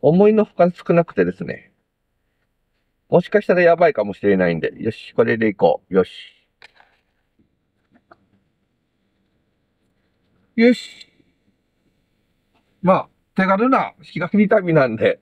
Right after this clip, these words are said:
多分、えー、プチ動画にはなると思いますけどね。とりあえず行ってみましょう。ここでいいのか？駅員さんがい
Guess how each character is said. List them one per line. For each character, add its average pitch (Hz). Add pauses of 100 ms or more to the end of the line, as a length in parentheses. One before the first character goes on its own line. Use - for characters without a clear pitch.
多 -
分、 131 (720)
え 110
ー、 - (2000)
プ 180
チ 180
動 214
画 208
に 160
は 123
な 117
る 123
と 131
思 120
い 123
ま 131
す -
け 95
ど 98
ね。 104 (240)
と 113
り 139
あ 165
え 165
ず 110
行 95
っ -
て 113
み 117
ま 120
し -
ょ 107
う。 -
こ 135
こ 180
で 240
い 302
い 233
の 208
か？ 101
駅 113
員 214
さ 147
ん 92
が 92 (100)
い 110